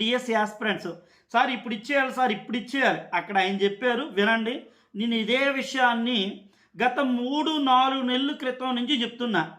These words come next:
So మన దగ్గర ఉన్నటువంటి అభ్యర్థులు ఉన్నారండి, వాళ్ళకు తెలుసు. ఇప్పటికైనా వాస్తవాలు మీరు తెలుసుకుంటే మీ లైఫ్కు చాలా ఉపయోగం. లేదు, వేలకు వేలు,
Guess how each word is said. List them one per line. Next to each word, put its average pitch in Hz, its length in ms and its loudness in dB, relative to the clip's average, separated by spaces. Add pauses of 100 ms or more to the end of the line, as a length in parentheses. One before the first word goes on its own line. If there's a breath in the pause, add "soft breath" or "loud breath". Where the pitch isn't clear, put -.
(400)
So 294 80 2 (500)
మన 233 120 4 (120)
దగ్గర 226 260 -2
ఉన్నటువంటి 269 460 -2 (140)
అభ్యర్థులు 247 520 0
ఉన్నారండి, 226 500 2 (360 soft breath)
వాళ్ళకు 226 440 2 (100)
తెలుసు. 247 280 -2 (200)
ఇప్పటికైనా 262 540 -4
వాస్తవాలు 247 800 2
మీరు 196 220 -2
తెలుసుకుంటే 196 600 -2 (540 soft breath)
మీ 220 120 0 (160)
లైఫ్కు 269 340 0 (120)
చాలా 240 220 6 (100)
ఉపయోగం. 233 360 0 (140)
లేదు, 240 280 2 (400 soft breath)
వేలకు 247 480 4
వేలు, 247 280 0